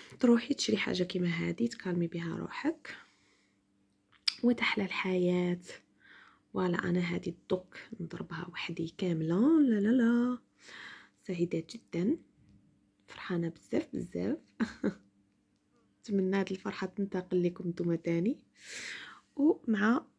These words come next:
آه، البانان، الفاكهه، آه، الملي-، البريفيري عندي، المفضله. مهم، آه، هذا فيديو خفيف ظريف، حبيت برك نشارك معكم، آه،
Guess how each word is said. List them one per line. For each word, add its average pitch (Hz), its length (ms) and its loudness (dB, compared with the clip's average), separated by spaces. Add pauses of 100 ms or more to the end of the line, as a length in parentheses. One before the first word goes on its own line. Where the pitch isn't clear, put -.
آه، 190 260 0
البانان، 180 680 0 (260)
الفاكهه، 190 680 -8 (300)
آه، 185 240 -2
الملي-، 185 380 -2 (140)
البريفيري 180 1120 -2
عندي، 170 420 -4 (400)
المفضله. 180 680 -6 (220)
مهم، 185 300 -2 (1080)
آه، 196 260 2
هذا 190 260 2
فيديو 185 240 -4
خفيف - 400 -8
ظريف، 180 200 -4
حبيت - 400 -8
برك - 240 -12
نشارك 175 400 -4
معكم، 170 520 -6
آه، 185 240 -8